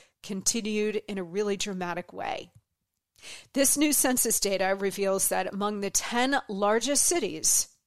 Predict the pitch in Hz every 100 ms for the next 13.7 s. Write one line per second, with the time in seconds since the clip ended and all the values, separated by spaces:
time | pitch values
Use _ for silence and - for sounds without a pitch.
0 | _ _ _ _ _ _ 220 - 240 247
1 | 247 233 214 208 170 226 294 294 254 -
2 | 202 185 - - - - _ _ - 226
3 | 233 240 269 - - _ - - 233 -
4 | - 226 233 - _ - 240 226 226 220
5 | - - 208 - 220 220 240 233 220 196
6 | 185 180 165 _ _ _ _ 202 233 254
7 | 208 - 185 - 180 170 185 214 254 349
8 | _ _ _ _ _ _ _ _ _ _
9 | _ _ _ - 226 226 226 226 277 311
10 | 370 359 - - 220 226 262 330 - 277
11 | 262 - - 226 - 302 294 - - 233
12 | 214 226 339 381 349 311 - - - 233
13 | 240 208 202 185 - - -